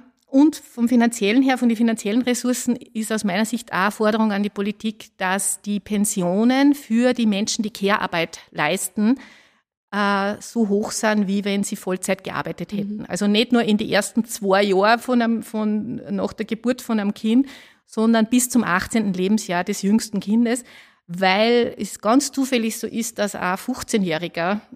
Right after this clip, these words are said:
Speaker 1: äh, nur daheim wen braucht, der ihm den Computer abschaltet. Äh, <laughs> beziehungsweise, wenn er zufällig grad reden will, weil der, der will ja nicht mehr dauerhaft reden mit der Mama oder mit dem Papa,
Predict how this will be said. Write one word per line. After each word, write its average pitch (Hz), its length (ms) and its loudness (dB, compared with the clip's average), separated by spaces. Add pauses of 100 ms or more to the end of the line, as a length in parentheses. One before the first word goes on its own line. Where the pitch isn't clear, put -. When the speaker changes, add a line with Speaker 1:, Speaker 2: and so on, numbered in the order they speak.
(160)
Speaker 1:
äh, 196 300 -4
nur 208 220 -2
daheim 208 420 2
wen 214 160 2
braucht, 185 460 -2
der 185 180 0
ihm 180 140 -2
den 190 100 -2
Computer 208 440 -2
abschaltet. - 480 -8 (680)
Äh, 185 260 2 (380)
<laughs> 240 1400 4
beziehungsweise, 240 1040 4 (720)
wenn 226 160 2
er 226 180 0
zufällig 285 540 2
grad 214 280 -2
reden 226 320 2
will, 240 220 2
weil 202 120 2
der, 202 280 0
der 185 400 -8
will 220 140 0
ja 240 80 4
nicht 220 140 4
mehr 214 120 2
dauerhaft 208 580 -2
reden 208 200 0
mit 208 180 -4
der 202 80 -4
Mama 202 340 0
oder 202 100 -4
mit 202 100 -2
dem 196 60 -2
Papa, 214 320 -6